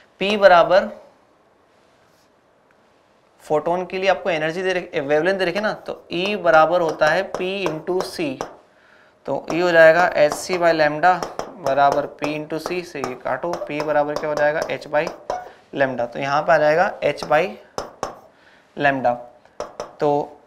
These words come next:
ये हो जाएगा हमारे पास six point six two ten to the power minus thirty-four, lambda कितना है, ten to the power minus eleven, six point six two ten power minus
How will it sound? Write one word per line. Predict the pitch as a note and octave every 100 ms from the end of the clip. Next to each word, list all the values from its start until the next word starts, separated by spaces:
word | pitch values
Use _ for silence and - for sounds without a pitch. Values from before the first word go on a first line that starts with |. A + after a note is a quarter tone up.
| _ _ -
ये | D3 F#3
हो | E3+
जाएगा | D#3+ D#3+
हमारे | E3+ D#3 D3
पास | C#3+ C3+ D3+ - - - _ _ - - _ _ - -
six | - - - F3 F3+ -
point | F3 E3 D#3+
six | - D#3 - -
two | E3
ten | E3 C#3+ C#3+
to |
the | D3 D3
power | C#3 C#3
minus | C3 C3 C#3 C3 - -
thirty-four, | B2+ - C3 B2 - C3 C3+ F3+ G#3 - _ _ _ _ D3+
lambda | C#3 D3+ E3
कितना | E3 E3
है, | E3+
ten | D#3 C3+ C3+
to |
the | C#3 C3+
power | B2+ B2+ B2
minus | B2 C3 -
eleven, | B2+ C3+ D#3+ F#3 F#3 F3+ - - - - - - - _
six | - - D3+ - - C#3+
point | C3+ C3 B2
six | - C3+ -
two | C#3+ C#3
ten | B2+ B2
power | B2+ B2+
minus | B2 B2 B2+ B2+